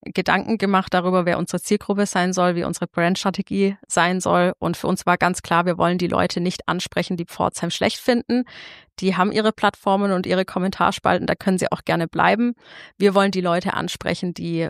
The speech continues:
Bock haben auf Pforzheim oder die zumindest Potenzial darin sehen. Und deswegen muss ich tatsächlich sagen, auch wenn Kritik kommt, ist die super gering. Und das meiste, was wir bekommen, ist wirklich mega positives Feedback. Und darauf fokussieren wir uns auch.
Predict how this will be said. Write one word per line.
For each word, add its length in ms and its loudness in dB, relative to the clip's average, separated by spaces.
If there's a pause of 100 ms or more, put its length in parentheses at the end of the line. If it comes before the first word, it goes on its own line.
(160)
Bock 240 2
haben 140 0
auf 180 -2
Pforzheim 420 0
oder 120 0
die 120 -4
zumindest 380 0
Potenzial 560 0
darin 300 0
sehen. 340 2 (380)
Und 200 2
deswegen 440 2
muss 240 2
ich 100 -4
tatsächlich 540 -2
sagen, 320 2
auch 220 0
wenn 220 4
Kritik 360 -4
kommt, 420 2
ist 220 -6
die 260 -2
super 400 0
gering. 460 -2 (560)
Und 480 4
das 220 -2
meiste, 380 0
was 160 -2
wir 60 0
bekommen, 340 -4
ist 160 -6
wirklich 340 -8
mega 300 -2
positives 640 -8
Feedback. 420 -6
Und 160 2
darauf 220 4
fokussieren 440 -4
wir 120 -8
uns 160 -10
auch. 320 -16